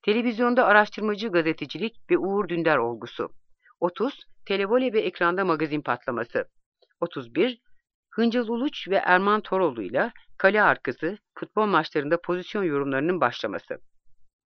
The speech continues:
Otuz iki. Siyaset meydanı. Otuz üç. İlk haber kanalı denemesi. N T V ve Nuri Çolakoğlu olgusu. Otuz dört. Ekranda Kemal Sunal filmleri. Otuz beş. Haberde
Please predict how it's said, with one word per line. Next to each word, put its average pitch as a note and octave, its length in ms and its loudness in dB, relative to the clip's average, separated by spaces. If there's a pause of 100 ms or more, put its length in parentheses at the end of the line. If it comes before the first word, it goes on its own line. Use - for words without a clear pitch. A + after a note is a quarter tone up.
(1300)
Otuz G3+ 260 -4
iki. B3+ 360 -4 (120)
Siyaset G3 460 2
meydanı. A#2 420 -2 (360)
Otuz C3 260 -4
üç. G#3+ 240 -6 (200)
İlk C4 240 -4
haber G#3 260 2
kanalı C3+ 320 -2
denemesi. A2+ 520 -4 (840)
N F#3+ 160 4
T B3 180 -2
V D4 100 2
ve G#3 140 2
Nuri G#3 240 -2 (240)
Çolakoğlu C#3+ 560 0
olgusu. B2 560 -4 (280)
Otuz C#3+ 300 -6
dört. F3+ 200 2 (280)
Ekranda F#3 460 2
Kemal G3 340 2
Sunal D#3+ 300 0
filmleri. B2 500 -2 (380)
Otuz D#3+ 320 -6
beş. F#3+ 300 -2 (160)
Haberde F#3 640 0